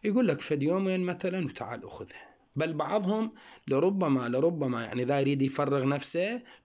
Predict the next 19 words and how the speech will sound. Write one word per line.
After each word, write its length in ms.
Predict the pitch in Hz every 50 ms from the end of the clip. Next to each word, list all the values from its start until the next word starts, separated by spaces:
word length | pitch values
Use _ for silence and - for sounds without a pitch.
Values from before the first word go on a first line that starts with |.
| _
تقعد 320 | - 107 120 - 160 160 143
يمه 240 | 131 139 165 170
ساعتين 540 | 151 - - 131 110 - - - 135 123 120
ثلاثة 360 | 110 - - 123 127 131 -
يكملها 460 | 185 180 180 - 113 110 120 135 143 170
وينطيك 480 | 190 208 208 208 208 220 208 208 -
إياها 200 | - 214 175 156
قطعة 320 | - - 143 - - 131 - -
القماش. 520 | - - - - 110 104 - - - - _ _ _ _ _ _ _ _ _ _ _ _ _ _ _ _ _ _ _ _ _ _ _ _ _ _ _ _ _ _ _ _ _ _ _ _ _ _ _ _
لولا 480 | 127 127 135 131 131 131 135 135 135 127
زحم، 360 | 120 127 123 - - 135 135 135 -
زخمة، 520 | 135 131 127 - - 135 131 131 - 147 - - 123 120 - - 127 - - 123 -
زخم 340 | 123 120 135 - - 139 139
العمل، 360 | 127 - - 127 131 131 127
عفوا، 320 | 110 127 123 - - 131
اللي، 440 | 131 - - 127 127 123 131 135 - -
اللي 340 | 139 131 127 131 127 123 -
عليه 320 | 120 127 131 131 135 135 135
وكثرة 720 | 135 131 - 123 120 120 113 - - 139 135 135 127 131